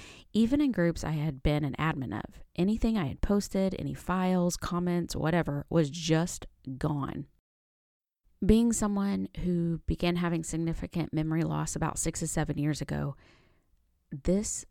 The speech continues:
was devastating to me. Sure, I have the pictures saved on my phone and computer, but the conversations and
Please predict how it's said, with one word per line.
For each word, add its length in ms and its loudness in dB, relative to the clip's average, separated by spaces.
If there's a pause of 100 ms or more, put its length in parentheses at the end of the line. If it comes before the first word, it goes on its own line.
was 180 0
devastating 580 -2
to 140 -8
me. 240 -12 (880)
Sure, 440 -4 (280)
I 280 -2
have 220 -4
the 60 0
pictures 420 0
saved 240 -2
on 100 0
my 120 0
phone 400 4
and 160 0
computer, 480 -4
but 280 -2
the 80 2
conversations 1120 -2
and 160 -6